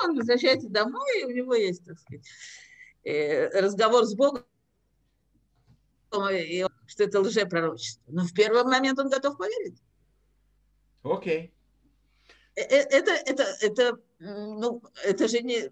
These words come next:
Speaker 1: пророк, он человек. У него тоже ограниченные, э, какие-то,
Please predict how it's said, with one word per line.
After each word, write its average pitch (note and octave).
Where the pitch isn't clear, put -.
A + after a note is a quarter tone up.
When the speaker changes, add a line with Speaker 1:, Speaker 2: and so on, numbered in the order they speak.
Speaker 1:
пророк, C4
он F4
человек. F#4
У G3
него A#3
тоже G4
ограниченные, A3+
э, -
какие-то, F3